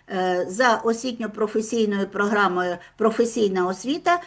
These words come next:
можуть також виконувати і функції, е, консультантів з профорієнтації. Це значно розширює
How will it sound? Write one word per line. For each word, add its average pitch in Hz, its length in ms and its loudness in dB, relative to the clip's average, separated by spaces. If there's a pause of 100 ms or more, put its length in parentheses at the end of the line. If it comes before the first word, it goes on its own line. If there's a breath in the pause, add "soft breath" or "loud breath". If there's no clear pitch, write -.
(120)
можуть 277 460 0
також 254 380 0
виконувати 247 760 2 (180)
і 311 200 -4 (340 loud breath)
функції, 269 640 4 (200 loud breath)
е, 196 400 2
консультантів 233 760 0
з - 80 -10
профорієнтації. 220 1120 -2
Це 349 260 -2
значно 294 480 4
розширює 226 680 0